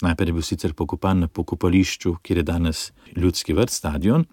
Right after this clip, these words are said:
To pokopališče je bilo v začetku dvajsetega stoletja že o tem, da se ga počasi ukinja, in naposled tisoč devetsto enainštirideset je bilo, so bili njegovi posmrtni ostanki prenešeni iz tega pokopališča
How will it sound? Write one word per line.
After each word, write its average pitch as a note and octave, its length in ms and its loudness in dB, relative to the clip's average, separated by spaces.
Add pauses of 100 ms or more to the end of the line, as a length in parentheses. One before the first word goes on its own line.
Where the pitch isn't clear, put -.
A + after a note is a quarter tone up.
(120)
To G#2 140 4
pokopališče F#2 680 0
je E2+ 40 2
bilo F2 320 2
v - 320 -16
začetku F#2+ 540 2
dvajsetega F2+ 500 0
stoletja F2+ 560 0
že F2 260 2
o E2+ 60 2
tem, F#2 380 0
da E2+ 120 0
se E2 300 -2
ga D#2 100 -6
počasi - 440 -2
ukinja, D3 500 2 (280)
in F#2 180 4
naposled A2+ 640 2 (100)
tisoč G2+ 380 0
devetsto G2 340 2
enainštirideset G#2+ 1000 2
je G2+ 80 4
bilo, F#2+ 420 2
so - 120 -4
bili G#2 160 2
njegovi G2 380 4
posmrtni G2+ 500 0
ostanki G#2 420 2
prenešeni F#2+ 800 2 (260)
iz - 120 -4
tega F2+ 240 0
pokopališča G2 920 0